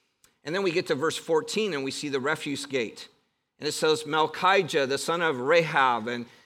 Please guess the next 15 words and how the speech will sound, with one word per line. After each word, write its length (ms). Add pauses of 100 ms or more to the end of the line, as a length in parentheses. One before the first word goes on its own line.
(140)
the 180
official 400
of 80
the 80
district 400
of 160
Beth 260 (120)
Hakerem, 840 (360)
and 420 (420)
re-, 320 (120)
um, 300 (280)
repaired 500
the 80
refuse 400
gate. 320